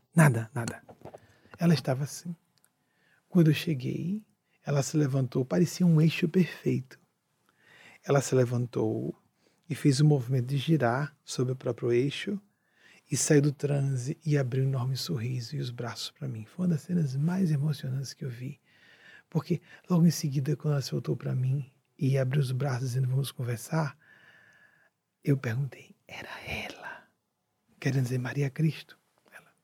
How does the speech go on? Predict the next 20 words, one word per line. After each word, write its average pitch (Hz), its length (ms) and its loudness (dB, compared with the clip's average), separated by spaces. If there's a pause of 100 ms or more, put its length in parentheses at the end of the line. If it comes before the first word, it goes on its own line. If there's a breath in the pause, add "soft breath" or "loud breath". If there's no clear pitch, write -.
(1600)
Ela 143 140 -2
estava 117 280 -8
conversando 131 680 -4
com 139 120 -6
Nossa 131 300 -2
Senhora 131 300 -2
diretamente. 135 1080 -2 (680 loud breath)
Não 139 200 8
era 165 160 8
uma 127 120 6
oração 123 540 -2
pra 113 220 -8
ela. 107 260 -12 (800 loud breath)
Aquele 175 300 10
nicho 196 280 10
que - 80 4
eu 180 40 10
não 175 80 10
via 160 240 8
nada 139 520 2